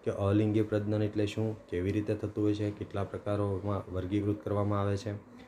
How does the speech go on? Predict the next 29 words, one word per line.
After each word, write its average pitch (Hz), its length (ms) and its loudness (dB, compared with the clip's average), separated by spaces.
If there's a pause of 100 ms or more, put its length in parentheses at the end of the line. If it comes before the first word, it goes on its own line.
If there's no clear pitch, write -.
(220)
ત્યારબાદ 117 340 6
આપણે 113 200 6
લિંગી 101 380 6
પ્રજનન 107 460 2
કેવી 104 260 4
રીતે 104 260 0
થાય 104 220 2
છે, 104 200 -2 (380)
ઓકે, 131 220 2 (600)
ફલનની 110 400 4
ક્રિયા 107 320 2
ક્યાં 107 260 0
થાય 107 200 0
છે, 104 200 -2 (440)
પૂર્વ 104 300 4
ફલન, 110 400 0
પશ્વ 95 340 -2
ફલન 107 320 -2
શું 104 300 -2
છે, 104 240 -2 (540)
તેની 107 200 2
આપણે 104 360 2 (280)
વિગતવાર 101 600 4 (420)
આ 107 160 4
પાઠની 101 520 -2
અંદર 101 380 2 (140)
માહિતી 92 460 0
પ્રાપ્ત 92 400 -2
કરીશું. 90 500 -4